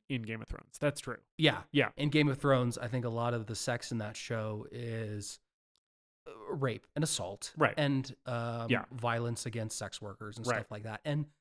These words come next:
Speaker 1: This movie doesn't
Speaker 2: we
Speaker 1: have very much of that.
Speaker 2: Yeah, we,
Speaker 1: <laughs>
Speaker 2: we dip into, we dip into some questionable,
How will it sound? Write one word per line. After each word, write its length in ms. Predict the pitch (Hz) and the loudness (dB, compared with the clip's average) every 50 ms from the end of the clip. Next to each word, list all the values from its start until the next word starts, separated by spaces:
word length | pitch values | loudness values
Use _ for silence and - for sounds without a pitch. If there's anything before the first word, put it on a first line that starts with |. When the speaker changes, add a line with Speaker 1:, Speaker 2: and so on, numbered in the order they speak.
| - | 4
Speaker 1:
This 200 | 165 170 214 202 | 8 8 8 10
movie 380 | 240 247 220 233 226 214 202 190 | 10 8 8 8 8 6 4 6
doesn't 260 | - 190 180 - - | 8 8 10 10 10
Speaker 2:
we 40 | 170 165 | 10 8
Speaker 1:
have 260 | 180 165 147 156 - - | 8 8 6 2 -4 -6
very 520 | 123 110 110 151 175 180 175 170 170 165 | -6 4 8 8 10 10 10 8 8 6
much 300 | 147 143 135 - - - | 6 6 6 4 4 0
of 160 | 127 110 - | -2 -2 -2
that. 140 | - - - | -6 -6 2
Speaker 2:
Yeah, 260 | 151 160 156 123 123 | 4 6 6 6 4
we, 200 | 131 151 214 - | 8 12 12 12
Speaker 1:
<laughs> 160 | - 494 480 | 12 12 8
Speaker 2:
we 80 | 233 226 | 6 4
dip 280 | 175 165 226 233 233 254 | 6 6 6 4 6 2
into, 500 | 247 233 - - 240 233 226 226 226 214 208 | 0 0 0 2 2 2 2 2 0 0 2
we 100 | 185 170 | 2 4
dip 160 | 151 180 170 | 4 4 4
into 160 | 202 196 208 202 | 2 0 -2 -2
some 200 | 196 - 202 180 | -2 -2 -2 2
questionable, 420 | - 175 165 - - 180 175 151 | 4 2 2 2 0 0 0 0